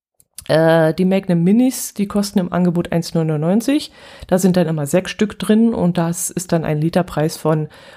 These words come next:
rund sechs Euro, also wesentlich billiger und die schmecken ja genauso gut. Gut, kommen wir vom Nachtisch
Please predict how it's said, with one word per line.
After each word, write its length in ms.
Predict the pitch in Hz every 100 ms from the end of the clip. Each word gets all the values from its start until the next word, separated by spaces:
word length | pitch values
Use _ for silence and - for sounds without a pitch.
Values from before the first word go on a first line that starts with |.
| _ _
rund 200 | 160 160
sechs 460 | 151 - 147 - -
Euro, 360 | 165 185 170
also 240 | 151 151 147
wesentlich 400 | 156 160 151 -
billiger 400 | 208 226 208 -
und 140 | 175
die 100 | 165
schmecken 280 | - 143 -
ja 120 | 175
genauso 440 | 185 196 127 135 -
gut. 320 | - - - _ _ _ _ _ _ - - _ _ _ _ _ _ _ _ _ _ _ _ _
Gut, 520 | - 240 208 - -
kommen 240 | - 247 269
wir 120 | 247
vom 160 | 233
Nachtisch 600 | 214 196 226 269 247 -